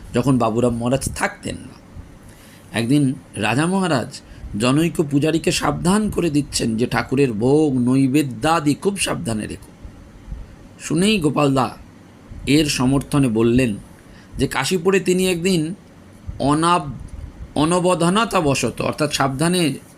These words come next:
করতে পারেননি, ঠাকুরের আর্যের ওপর দীর্ঘ নিঃশ্বাস ত্যাগ করছেন। ঠাকুর আর সেটা গ্রহণ করতে পারলেন না। গোপাল দাদা এই কথাটি বলছেন। এবং নবীন ব্রহ্মচারীদের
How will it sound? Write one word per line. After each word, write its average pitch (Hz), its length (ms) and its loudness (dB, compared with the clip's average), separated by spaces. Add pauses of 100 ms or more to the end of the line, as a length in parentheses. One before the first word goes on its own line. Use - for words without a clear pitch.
(100)
করতে 143 240 0
পারেননি, 160 420 0
ঠাকুরের 139 360 2
আর্যের 131 440 0
ওপর 147 280 0 (340)
দীর্ঘ 202 280 2
নিঃশ্বাস 208 540 -2
ত্যাগ - 140 -10 (100)
করছেন। - 360 -12 (800)
ঠাকুর 151 440 0
আর 143 180 2
সেটা 123 280 -6
গ্রহণ 104 300 -4
করতে - 340 -12
পারলেন - 280 -12
না। - 180 -16 (2250)
গোপাল 117 260 2
দাদা 110 180 0
এই 117 160 2
কথাটি 87 300 -8
বলছেন। - 440 -14 (1040)
এবং 143 220 2
নবীন 170 400 4
ব্রহ্মচারীদের 165 760 2